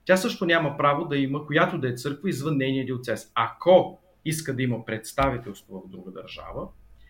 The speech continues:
тя може да има, но само с разрешението на поместната църква, т.е. Българската патриаршия може да разреши,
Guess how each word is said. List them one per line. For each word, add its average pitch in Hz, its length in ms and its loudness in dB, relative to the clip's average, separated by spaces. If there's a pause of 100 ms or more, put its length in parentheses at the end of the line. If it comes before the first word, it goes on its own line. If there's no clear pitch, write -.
(240)
тя - 160 6
може 185 400 4
да 123 120 0
има, 101 500 -4 (720)
но 151 520 2 (360)
само 220 380 2
с 202 280 -4
разрешението 165 800 0
на 196 200 4
поместната 185 560 0
църква, 156 480 -2
т.е. 127 280 -2
Българската 190 600 0
патриаршия 113 840 -4
може 160 320 -2
да 156 120 -4
разреши, 110 680 -8